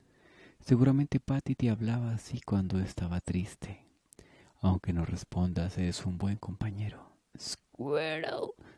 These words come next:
squirrel, squirrel. El vals debe estar tan practicando para el festival. Dime, Julie, ¿eres chica o chico?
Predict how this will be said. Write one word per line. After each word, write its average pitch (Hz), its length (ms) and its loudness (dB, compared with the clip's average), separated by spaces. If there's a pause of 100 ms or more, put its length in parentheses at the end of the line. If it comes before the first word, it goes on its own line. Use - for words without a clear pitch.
squirrel, - 640 -2
squirrel. 175 760 -2 (920)
El 107 240 4
vals 110 500 -2
debe 123 540 0 (680)
estar - 440 -2 (200)
tan 127 520 -2 (1200)
practicando 120 800 2
para 113 160 -2
el 107 80 -2
festival. 120 580 -4 (1900)
Dime, 95 300 4
Julie, 95 300 2 (420)
¿eres 101 240 2
chica 143 720 -2 (340)
o 143 100 10
chico? - 520 -2